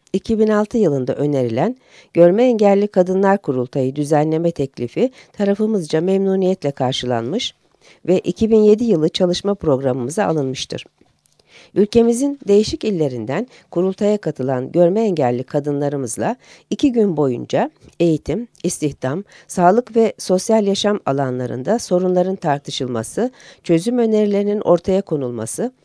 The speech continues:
ve bu alana yapabileceğimiz katkı genel müdürlük olarak bizleri mutlu kılacaktır.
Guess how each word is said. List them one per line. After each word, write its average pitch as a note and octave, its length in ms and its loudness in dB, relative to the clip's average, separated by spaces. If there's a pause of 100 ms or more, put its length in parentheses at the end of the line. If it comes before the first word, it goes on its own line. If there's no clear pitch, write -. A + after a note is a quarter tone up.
(240)
ve F3+ 160 0
bu B3 120 0
alana E3 300 0
yapabileceğimiz E3 840 -2
katkı E3 480 -6 (320)
genel G3+ 300 2
müdürlük D3 460 -2
olarak C3 400 -2
bizleri D#3 340 -2
mutlu F#3 320 -6
kılacaktır. B2+ 720 -6